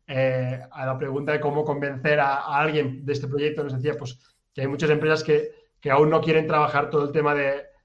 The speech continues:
de employer branding y que se quedan estancadas y, bueno, eso, que no apuestan por el tema de employer branding. Entonces, ¿cómo es tu conversación,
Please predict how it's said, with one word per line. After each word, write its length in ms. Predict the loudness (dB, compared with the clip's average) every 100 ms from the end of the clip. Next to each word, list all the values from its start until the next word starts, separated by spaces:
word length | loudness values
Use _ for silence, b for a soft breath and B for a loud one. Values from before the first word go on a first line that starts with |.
| _
de 120 | -2
employer 360 | 0 4 6 6
branding 380 | 4 2 2 0
y 80 | -2
que 140 | -2
se 100 | -2
quedan 220 | 0 0
estancadas 960 | 0 -2 0 2 2 2 -2 -16 -20 _ _
y, 120 | -8
bueno, 220 | -2 0 0
eso, 160 | -4
que 80 | -2
no 80 | 0
apuestan 360 | 2 2 4
por 100 | 4 2
el 100 | 2
tema 140 | 0
de 60 | 0
employer 260 | 0 0
branding. 300 | 0 -2 -4
Entonces, 400 | -8 0 0 0 _ _ _ _ _
¿cómo 280 | 4 6 4
es 180 | 2 -2
tu 100 | 0
conversación, 1000 | 0 0 -2 -2 -2 0 -2 -2 -8